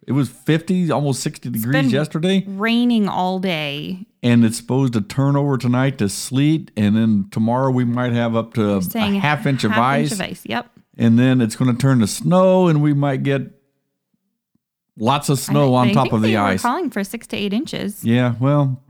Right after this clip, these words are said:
Speaker 2: I don't know if that's
Speaker 1: I mean, to a
Speaker 2: accurate,
Speaker 1: lot of,
Speaker 2: but
Speaker 1: some people, that's not a lot, but to us.
Speaker 2: Yeah, we haven't had a snowstorm like that in a long time.
Speaker 1: Yeah, but the
Speaker 2: It's been
Speaker 1: problem is
Speaker 2: several
Speaker 1: not
Speaker 2: years.
Speaker 1: even the snow.
Speaker 2: It's ice.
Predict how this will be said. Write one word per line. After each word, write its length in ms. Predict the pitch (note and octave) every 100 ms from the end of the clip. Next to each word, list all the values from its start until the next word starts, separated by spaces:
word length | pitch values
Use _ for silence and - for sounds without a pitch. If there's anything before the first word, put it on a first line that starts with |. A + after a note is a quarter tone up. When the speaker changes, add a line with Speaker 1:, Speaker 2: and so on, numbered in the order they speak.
| -
Speaker 2:
I 40 |
don't 80 | G3+
know 60 |
if 80 | F#3
that's 180 | F3+ E3+
Speaker 1:
I 60 | D#3+
mean, 200 | D#3 D3
to 60 |
a 20 | D#3
Speaker 2:
accurate, 80 | D3+
Speaker 1:
lot 160 | D#3
of, 60 | C#3 -
Speaker 2:
but 60 |
Speaker 1:
some 200 | G3+ A#3
people, 240 | D#3 C3 A2+
that's 220 | A2 A#2
not 160 | A2+
a 40 | A2
lot, 240 | G2+ -
but 160 | C3 A#2
to 60 | B2
us. 340 | F3 D#3+ G#2+ - _
Speaker 2:
Yeah, 160 | A3 A#3
we 100 | A#3+
haven't 180 | F4 G4
had 180 | D4 B3
a 60 |
snowstorm 540 | G#3+ G#3 A3+ C4+ G#3+ F#3
like 160 | F3
that 180 | F3+ F3
in 80 | E3
a 80 | D3+
long 400 | D3+ G3 G3+ G3+
time. 580 | F#3+ F3+ E3 D3 F3+ E3
Speaker 1:
Yeah, 140 | B2+
but 120 | B2+ -
the 60 |
Speaker 2:
It's 80 | A#2+
been 40 | -
Speaker 1:
problem 300 | C4+ A#3+ C#3
is 40 |
Speaker 2:
several 80 | A#2+
Speaker 1:
not 160 | C#3 C#3+
Speaker 2:
years. 140 | C#3
Speaker 1:
even 140 | B2 G#2+
the 80 |
snow. 800 | G2+ - C3 D3 E3+ G#2 F2+ F2+ - _ _
Speaker 2:
It's 120 | - -
ice. 120 | D3